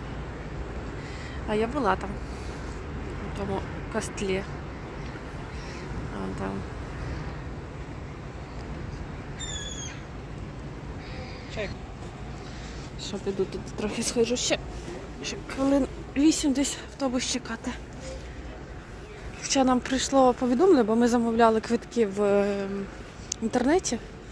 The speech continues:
Speaker 1: що щось там хтось запізнюється, якийсь автобус. Ну, я не знаю, правда, ні? Дивіться, які тут маленькі.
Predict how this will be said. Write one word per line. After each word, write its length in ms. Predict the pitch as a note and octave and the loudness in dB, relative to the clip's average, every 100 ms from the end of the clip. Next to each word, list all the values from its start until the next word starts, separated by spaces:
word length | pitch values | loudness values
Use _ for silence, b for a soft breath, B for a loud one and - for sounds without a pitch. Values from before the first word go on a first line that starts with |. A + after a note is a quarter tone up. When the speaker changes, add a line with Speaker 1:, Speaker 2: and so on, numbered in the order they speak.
| B B B B B | B B B B B
Speaker 1:
що 200 | - B3 | 0 2
щось 280 | C#4 C#4 - | 4 2 2
там 200 | C4+ B3 | 2 2
хтось 320 | - C4+ - | 2 0 2
запізнюється, 640 | A#3+ D4 F#4+ B3 G3+ - | 6 8 10 10 6 2
якийсь 280 | G3+ G#3 - | -2 -2 -4
автобус. 460 | - G#3 F3 F3+ A3+ | -4 -4 -4 -6 -4
Ну, 80 | A#3 | -2
я 60 | |
не 120 | C4 | 0
знаю, 240 | A3+ F#3 D#3+ E3 | 0 0 -2 -2
правда, 260 | B3+ B3+ G#3+ | 0 4 4
ні? 160 | G3 A#3+ - - - - B B B B B B - - - - | 4 0 -4 -10 -10 -10 B B B B B B -10 -10 -8 -6
Дивіться, 240 | G#3 - | -4 -2
які 160 | F#3+ - | -2 -4
тут 160 | - - B B B B B - B B B B B B B - | -6 -8 B B B B B -10 B B B B B B B 0
маленькі. 600 | A3 G#3+ G#3+ G#3+ - G#3+ | 6 8 8 6 4 -4